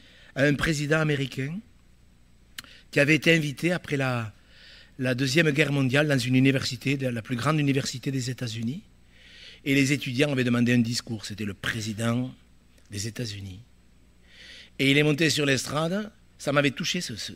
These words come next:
ce témoignage. Il est monté sur l'estrade et il a dit ceci. Tout, tout le monde était stupéfait. Et il a dit cinq ou six fois de suite, «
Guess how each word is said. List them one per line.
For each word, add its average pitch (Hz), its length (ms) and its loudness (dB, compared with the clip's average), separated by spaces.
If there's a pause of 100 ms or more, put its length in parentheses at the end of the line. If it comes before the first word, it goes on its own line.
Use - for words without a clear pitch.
ce - 120 -14
témoignage. 98 540 -14 (920)
Il 139 100 4
est 151 60 2
monté 165 260 2
sur 147 180 -2
l'estrade 147 560 -4 (1700)
et 139 80 -6
il 135 60 -4
a 135 60 -4
dit 147 100 -8
ceci. 131 300 -14 (2250)
Tout, 110 120 -14 (160)
tout 147 100 -10
le 143 60 -6
monde 135 240 -4
était 107 380 -12 (280)
stupéfait. - 720 -18 (500)
Et 131 140 -6
il 123 80 -6
a 123 100 -4
dit 135 280 -6 (380)
cinq 135 320 -8
ou 135 40 -10
six 123 160 -10
fois 127 180 -4
de 120 60 0
suite, « 127 400 -8